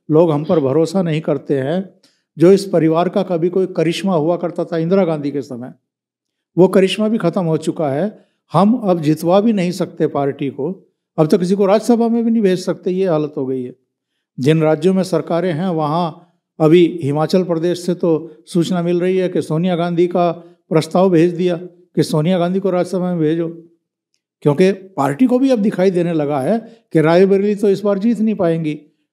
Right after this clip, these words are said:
तो इनको हिमाचल से राज्यसभा में भेज दो, जिसका मजाक भी उड़ाया, अ, प्रधानमंत्री ने अभी राज्यसभा में,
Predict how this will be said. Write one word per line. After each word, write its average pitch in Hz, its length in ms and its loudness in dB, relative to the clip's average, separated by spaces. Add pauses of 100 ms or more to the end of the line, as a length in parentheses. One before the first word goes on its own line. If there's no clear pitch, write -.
(140)
तो 180 80 6
इनको 180 520 2
हिमाचल 165 400 0
से 160 140 -4
राज्यसभा 151 440 -4
में 151 140 -8
भेज 139 180 -2
दो, 143 160 -10 (220)
जिसका 170 220 2
मजाक 165 300 2
भी 170 140 -2
उड़ाया, 160 340 0
अ, - 160 -12 (320)
प्रधानमंत्री 156 960 0
ने 151 120 -4
अभी 151 460 -4 (340)
राज्यसभा 156 640 2
में, 139 180 -8